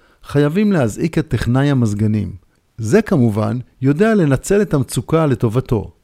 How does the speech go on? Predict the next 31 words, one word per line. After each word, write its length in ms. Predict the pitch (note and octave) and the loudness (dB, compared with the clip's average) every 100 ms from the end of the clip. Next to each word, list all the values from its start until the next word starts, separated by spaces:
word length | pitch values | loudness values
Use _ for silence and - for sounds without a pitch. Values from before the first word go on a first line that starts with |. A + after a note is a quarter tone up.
| _ _ _ | _ _ _
כמה 240 | - A#3 B3+ | -2 0 0
שלא 240 | - F#3+ | 2 0
תנסה 420 | E3 C#3+ A#2+ - | 2 0 0 -2
במהלך 460 | D#3+ C3 A#2+ C3 - | 0 2 2 0 -4
שיחת 340 | - A#2 D#3+ | -10 -6 -6
הטלפון 520 | A#2+ - D3 C#3 C3 A#2+ | -4 -2 0 0 0 0
להעמיד 500 | A#2 A2 C3+ F#3 C#3 | 0 0 -2 -2 -4
פנים 360 | C3 C3 E3 E3 | -4 -2 -4 -4
של 320 | - C#3 B2+ - - _ - | -2 -2 -4 -8 -20 _ -6
"אני 160 | F#3+ | -4
לא 200 | A3+ D4 | 0 0
לחוץ 520 | A#3 - A3 A3+ F#3+ - | -2 -2 -2 0 0 0
וממש 460 | C#3+ D3 G3 E3+ - | 0 2 0 -2 -6
כיף 280 | - A3 - | -4 -4 -2
לי 120 | E3 | -2
לשבת 440 | C3+ B2 F3 E3 C#3 | -2 -2 -2 -2 -2
פה 160 | - | -2
בחמם 520 | B2+ F#2 E2+ B2 D3 C#3+ | 0 -2 -2 -2 0 -2
הטורקי 480 | - G#2+ G2 G#3 | -4 -6 -4 -4
שלי", 400 | F#3 A#2+ G#2+ G#2+ G#2+ _ _ _ - | -2 -2 0 -2 -4 _ _ _ -4
העסק 520 | D3 G3 G#3 F3+ - | 0 2 2 0 0
נועד 320 | C#3+ C3+ C3 | -2 0 0
לכישלון. 640 | C3 - A#2+ - B2+ G#2 F#2 G2 _ _ _ _ _ _ _ _ A#2+ | 2 -2 -2 0 0 0 -6 -16 _ _ _ _ _ _ _ _ -4
לפוזה 460 | B2+ - A3+ G#3 | -2 2 2 2
שאתה 280 | D3+ C#3+ C#3 | 0 -2 0
מנסה 380 | B2+ A#2+ - D#3 | 0 0 0 0
לעטות 520 | B2+ G#2+ - D3+ C3 | 0 -2 2 2 2
אולי 260 | A#2+ B2+ C3+ | 0 0 0
קוראים 540 | - B2 - G3+ F#3+ | 0 0 2 0 0
קור 340 | - D3+ C3+ | 2 4 4
רוח, 460 | A2+ E3 A2 F#2+ - | 4 2 0 -6 -16